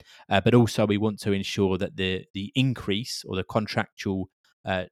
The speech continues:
terms of the increase are not excessive or, or not too onerous. So what we really want to see is a ten-year review of the ground rent, uh, in line with the, the retail price index, I E inflation. So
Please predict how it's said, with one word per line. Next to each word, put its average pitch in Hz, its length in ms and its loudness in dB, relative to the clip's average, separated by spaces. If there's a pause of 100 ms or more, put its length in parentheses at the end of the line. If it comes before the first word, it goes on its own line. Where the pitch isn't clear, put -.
terms 107 340 0
of 87 80 -12
the 95 100 -6
increase 92 640 -8 (240)
are 98 160 2
not 98 380 0
excessive - 580 -4
or, 90 120 -2
or 101 140 -2
not 95 200 -4
too 95 200 -4
onerous. 90 380 -4
So 101 240 2 (320)
what 113 140 4
we 110 80 0
really 104 260 2
want 98 200 -2
to 101 60 -14
see 95 300 -2
is 90 180 -6
a 113 60 -8
ten-year 104 460 0
review 104 420 2 (200)
of 95 180 -4
the 92 180 -4
ground 110 320 0
rent, 131 240 2 (260)
uh, 98 80 0 (120)
in 104 180 0
line 95 220 2
with 90 160 -4
the, 90 200 0
the 98 120 -6
retail 92 400 -6 (120)
price 90 240 -4
index, 90 480 -12
I 95 120 -6
E 90 200 -8
inflation. 92 800 -6
So 98 280 2